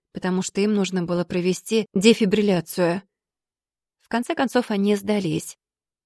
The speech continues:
Я помню, как я кричала им, чтобы они не останавливались, но было уже слишком поздно. На похоронах все говорили о том, что я делала ему искусственное дыхание в попытках его спасти,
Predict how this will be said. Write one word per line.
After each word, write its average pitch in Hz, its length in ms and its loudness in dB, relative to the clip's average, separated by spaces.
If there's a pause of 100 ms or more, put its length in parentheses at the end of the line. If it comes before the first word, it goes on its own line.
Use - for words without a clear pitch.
(340)
Я 190 200 4
помню, 196 300 4
как 180 420 -2
я 190 200 4
кричала 214 420 2
им, 185 120 2
чтобы 196 240 -2
они 190 240 4
не 185 140 4
останавливались, 180 960 -2 (420)
но 196 240 2
было 185 240 0
уже 175 200 0
слишком 180 440 -2
поздно. 185 480 -2 (960)
На 202 160 6
похоронах 185 680 0
все 202 220 0
говорили 185 360 2
о 185 80 4
том, 208 180 0
что 180 300 -2 (220)
я 220 240 6
делала 208 380 6
ему 175 320 4
искусственное 180 640 0
дыхание 202 640 2
в - 80 -10
попытках 208 580 2
его 190 240 2
спасти, 190 680 -2